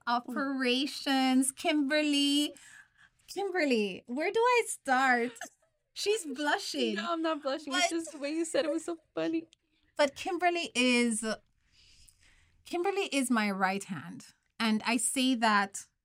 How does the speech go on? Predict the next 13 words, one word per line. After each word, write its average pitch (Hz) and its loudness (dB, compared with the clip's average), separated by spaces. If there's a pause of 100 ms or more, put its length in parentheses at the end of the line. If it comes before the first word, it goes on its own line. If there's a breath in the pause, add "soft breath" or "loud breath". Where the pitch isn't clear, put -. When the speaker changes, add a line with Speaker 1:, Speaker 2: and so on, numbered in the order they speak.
(300)
Speaker 1:
without 220 2
apology. 196 -4 (1040)
It 269 -4
takes - 0 (100)
so - -2
much 214 -2
to 208 -2
run 190 0
S 190 -4
L 190 -4
C, 214 -2
and 196 0
my 208 0